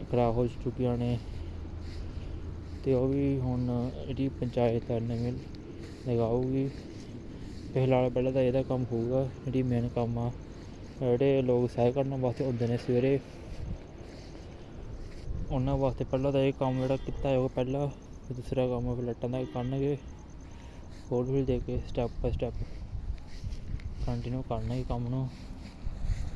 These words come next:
ਦੇਖੋ ਧਿਆਨ ਨਾਲ, ਬਹੁਤ ਪਿਛਲੇ ਤੱਕ ਇਹਨਾਂ ਨੇ ਜਿਹੜੀ ਇਹ ਲੋਕ ਇੱਟ ਕੱਢ ਦਿੱਤੀ ਗਈ ਆ ਵਾ। ਹੁਣ ਇੱਥੇ ਲੱਗੂਗਾ ਲਾਉਣਗੇ ਸੀਮੈਂਟ, ਉਸ ਤੋਂ ਬਾਅਦ ਵਿੱਚ ਸਾਰੀਆਂ ਲੋਕ ਇੱਟਾਂ ਨੇ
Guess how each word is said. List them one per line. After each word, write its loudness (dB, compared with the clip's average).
ਦੇਖੋ -2
ਧਿਆਨ 0
ਨਾਲ, -2
ਬਹੁਤ 2
ਪਿਛਲੇ 2
ਤੱਕ 0
ਇਹਨਾਂ 2
ਨੇ 0
ਜਿਹੜੀ 8
ਇਹ 6
ਲੋਕ 8
ਇੱਟ 0
ਕੱਢ 4
ਦਿੱਤੀ 2
ਗਈ 0
ਆ 4
ਵਾ। -2
ਹੁਣ -2
ਇੱਥੇ 4
ਲੱਗੂਗਾ 2
ਲਾਉਣਗੇ 2
ਸੀਮੈਂਟ, 0
ਉਸ -4
ਤੋਂ 2
ਬਾਅਦ 4
ਵਿੱਚ -2
ਸਾਰੀਆਂ 2
ਲੋਕ 2
ਇੱਟਾਂ 0
ਨੇ 2